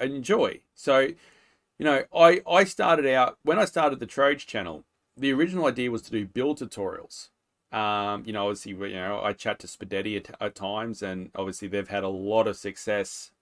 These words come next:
almost coming up to a hundred thousand. So if you haven't seen the Spadetti channel,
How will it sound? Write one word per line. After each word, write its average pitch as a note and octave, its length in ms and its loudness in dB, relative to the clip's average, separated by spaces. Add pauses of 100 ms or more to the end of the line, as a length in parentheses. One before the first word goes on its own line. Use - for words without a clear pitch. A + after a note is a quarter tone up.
(100)
almost B2+ 480 0
coming A2+ 280 -4
up A2 160 -6
to A2+ 120 -8
a G#2 60 -6
hundred A2 300 -10
thousand. A2 340 -2
So G#2+ 160 -6
if G2 100 -6
you G#2+ 120 -10
haven't B2 240 -2
seen A#2 180 -10
the G#2+ 60 -12
Spadetti G2+ 440 -6
channel, G#2 360 -6